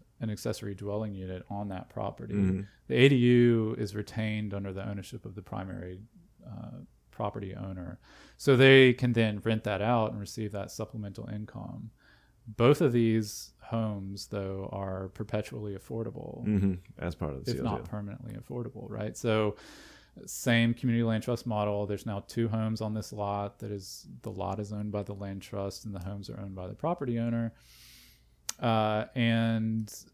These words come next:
Speaker 1: uh, density is increased.
Speaker 2: Mm-hmm.
Speaker 1: You've created a, a, a, and again, there's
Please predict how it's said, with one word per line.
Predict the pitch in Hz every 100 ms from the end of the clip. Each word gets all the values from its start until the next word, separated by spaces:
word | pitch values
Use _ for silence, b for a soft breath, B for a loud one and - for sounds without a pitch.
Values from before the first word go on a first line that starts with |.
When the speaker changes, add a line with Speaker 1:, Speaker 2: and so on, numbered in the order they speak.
| _
Speaker 1:
uh, | - 117 113 113 117 139 156 160 123 113
density | 113 104 120 113
is | 110
increased. | 113 117 123 165 - -
Speaker 2:
Mm-hmm. | 98 92
Speaker 1:
You've | 107 -
created | 110 104 104 101
a, | 104 101
a, | 117 104 - 117
a, | 107
and | 120
again, | 110 107 110 107 107
there's | 104 104 -